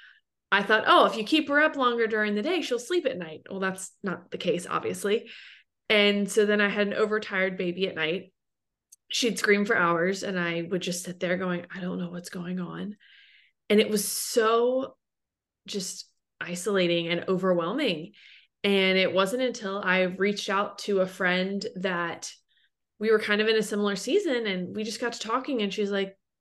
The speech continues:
"No, Michelle, this is very normal. Like, what you're feeling is, is normal of motherhood." And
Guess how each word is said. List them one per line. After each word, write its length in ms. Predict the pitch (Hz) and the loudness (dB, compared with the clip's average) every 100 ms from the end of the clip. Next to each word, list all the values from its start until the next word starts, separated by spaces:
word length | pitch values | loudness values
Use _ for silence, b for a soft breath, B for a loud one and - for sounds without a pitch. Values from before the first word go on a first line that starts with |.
| _ _ | _ _
"No, 200 | 196 220 | -4 0
Michelle, 380 | 269 208 185 170 | 0 0 -2 -2
this 180 | 180 226 | -2 0
is 180 | 214 | -2
very 340 | - 214 262 214 | 0 2 4 2
normal. 640 | 175 190 269 202 60 - | 2 0 0 0 -4 -4
Like, 340 | - 180 165 - - _ _ _ _ _ _ _ _ _ _ _ _ _ | 2 4 4 -2 -18 _ _ _ _ _ _ _ _ _ _ _ _ _
what 260 | 185 220 220 | 2 2 4
you're 120 | 262 | 0
feeling 380 | 240 220 202 185 | 2 2 2 2
is, 440 | 185 180 - - - | 0 0 -6 -14 -4
is 340 | 180 180 - _ _ - | -4 -4 -12 _ _ -10
normal 480 | 185 196 247 269 214 | -2 2 4 4 4
of 180 | 175 180 | 2 -2
motherhood." 720 | 143 107 147 147 151 202 b b b b _ - | -4 -4 -4 -4 -2 -4 b b b b _ 0
And 600 | 196 185 180 175 175 180 | 4 6 4 2 0 -4